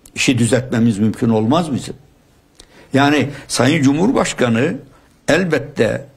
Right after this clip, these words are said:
bazı noktalarda koordinasyon iyi sağlansın diye tek elden müdahaleyi ve yönetimi faydalı görebilir. Ama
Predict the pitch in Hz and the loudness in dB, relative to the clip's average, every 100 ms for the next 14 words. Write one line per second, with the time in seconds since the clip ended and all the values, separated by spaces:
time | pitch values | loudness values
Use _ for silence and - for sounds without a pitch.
0 | _ _ _ - 123 175 160 160 135 127 | _ _ _ 0 2 2 0 0 -2 0
1 | 113 113 104 - - - - 123 131 135 | 0 0 -2 -4 -10 -4 0 2 2 0
2 | 143 131 - 165 165 123 - 117 135 175 | 0 0 -2 0 0 -2 -4 0 0 2
3 | - 120 117 127 117 - 233 214 120 110 | 2 2 2 0 0 0 0 2 0 0
4 | 101 - - - - - - _ _ - | -4 -12 -20 -20 -20 -20 -20 _ _ -4
5 | 165 208 - 147 131 131 127 120 110 104 | -2 -2 -4 0 2 2 2 2 0 -2
6 | - _ _ _ _ _ - 110 131 143 | -10 _ _ _ _ _ -2 0 2 2
7 | 135 120 127 123 135 151 117 110 127 131 | 0 0 2 2 2 0 2 2 2 2
8 | 123 143 185 131 131 131 143 151 123 147 | 0 0 0 0 0 0 0 0 2 2
9 | 151 113 127 151 - - - _ _ _ | 0 0 0 0 -4 -14 -20 _ _ _
10 | _ - - - - 117 131 135 104 | _ -20 -20 -20 -4 0 2 2 0